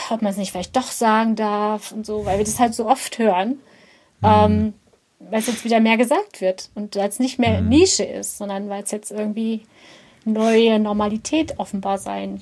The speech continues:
Speaker 1: soll.
Speaker 2: Ja.
Speaker 1: Ähm, was ich ja nicht glaube. Ich glaub, ich glaub, dass, dass das immer noch nicht die Mehrheit <laughs> ist, wie, auch wenn das im Netz manchmal so aussieht.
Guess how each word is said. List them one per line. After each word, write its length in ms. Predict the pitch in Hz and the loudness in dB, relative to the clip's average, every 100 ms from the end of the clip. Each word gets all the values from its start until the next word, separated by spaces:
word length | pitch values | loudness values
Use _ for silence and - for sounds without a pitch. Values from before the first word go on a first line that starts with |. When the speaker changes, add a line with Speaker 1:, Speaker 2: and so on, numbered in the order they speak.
| - | -14
Speaker 1:
soll. 420 | - 92 92 98 - | -10 -8 -8 -12 0
Speaker 2:
Ja. 180 | 107 85 - - - _ - | 2 2 -4 -20 -20 _ -4
Speaker 1:
Ähm, 240 | 202 202 | -2 0
was 160 | 254 262 | 0 2
ich 100 | 269 | 2
ja 100 | 247 | 2
nicht 220 | 220 - | 0 0
glaube. 420 | 208 202 254 220 | 4 6 6 4
Ich 120 | 202 | 0
glaub, 180 | 226 214 - _ | -2 -2 -6 _
ich 220 | 202 208 | -10 -2
glaub, 240 | 214 214 214 | 0 0 0
dass, 280 | 220 - - | -4 -6 -8
dass 180 | 214 - | -6 -6
das 120 | 208 | -6
immer 200 | 214 220 | -4 -2
noch 100 | 214 | -2
nicht 180 | 202 202 | -4 -8
die 60 | 196 | -6
Mehrheit 560 | 202 226 233 233 - - - - | -2 2 2 2 -2 0 0 0
<laughs> 340 | 262 196 247 226 | -2 -4 -4 2
ist, 260 | 269 - | 2 0
wie, 120 | 220 220 208 - | -6 -6 -12 -4
auch 200 | 254 226 | -2 0
wenn 100 | 247 | 0
das 140 | 247 233 | 0 0
im 80 | |
Netz 220 | 233 254 254 | 0 0 -2
manchmal 260 | 240 226 | -2 -2
so 100 | 214 | -2
aussieht. 520 | 208 277 294 190 - | 0 0 0 -8 -14